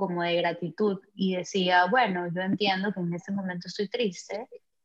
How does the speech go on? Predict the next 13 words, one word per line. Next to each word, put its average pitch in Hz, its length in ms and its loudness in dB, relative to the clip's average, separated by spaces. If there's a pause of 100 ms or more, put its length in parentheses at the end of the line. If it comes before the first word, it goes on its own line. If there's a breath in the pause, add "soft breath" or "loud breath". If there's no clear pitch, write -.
(140)
estoy 196 240 -2
procesando 202 680 4
todo 190 200 4
lo 196 140 6
que 185 80 -4
estoy 180 200 -6
sintiendo 185 680 -2
porque 180 560 -8
así 190 220 -2
es 180 120 -6
como 190 260 -2
debería 170 320 -2
ser. 202 340 -4